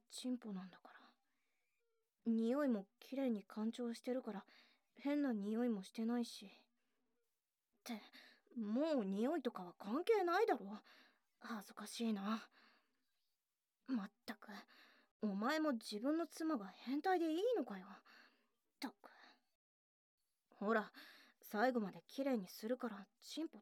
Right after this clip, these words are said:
出せよ。べっとりと濡れて、腸粘膜や尻の穴の液が溢れて絡んでるのか。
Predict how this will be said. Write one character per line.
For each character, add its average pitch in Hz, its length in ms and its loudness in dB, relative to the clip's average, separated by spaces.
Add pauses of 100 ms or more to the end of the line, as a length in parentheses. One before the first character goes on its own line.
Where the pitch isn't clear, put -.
出 226 140 -6
せ 320 140 -8
よ。 196 100 -10 (1800)
べ 208 120 -8
っ 190 80 -14 (280)
と 220 120 -8
り 208 100 -10
と - 120 -20 (200)
濡 180 60 -18
れ 196 100 -16
て、 - 140 -16 (1000)
腸 262 140 0
粘 277 220 0
膜 214 220 -2
や 175 160 -16
尻 214 280 -4
の 226 160 0
穴 233 180 2
の 233 120 0
液 233 240 -4
が - 120 -16 (840)
溢 240 80 -10
れ 247 100 -2
て - 200 -16
絡 214 240 -14
ん 277 120 -6
で 254 100 -6
る 202 100 -10
の 196 80 -12
か。 - 280 -20